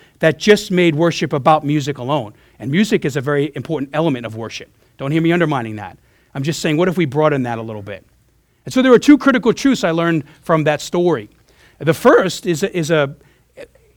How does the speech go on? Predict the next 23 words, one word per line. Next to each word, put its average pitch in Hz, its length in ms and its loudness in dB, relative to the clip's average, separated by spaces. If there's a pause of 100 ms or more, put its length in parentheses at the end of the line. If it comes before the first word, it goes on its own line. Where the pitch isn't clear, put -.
(180)
is 185 220 2
the 208 100 2
lesser 233 300 6
of 196 80 4
the 175 80 0
two 202 240 0
I'm 170 160 4
trying 165 220 0
to 147 80 0
make 151 180 -4
today, 120 200 -8
but 127 120 -8
it's 135 160 -10
worth 180 200 -2
mentioning 156 380 -4
since - 240 -12
it's 123 120 -16
part 147 160 -8
of 131 60 -10
this 123 120 -10
story. 104 320 -14 (1080)
As 175 160 4
believers, 214 680 2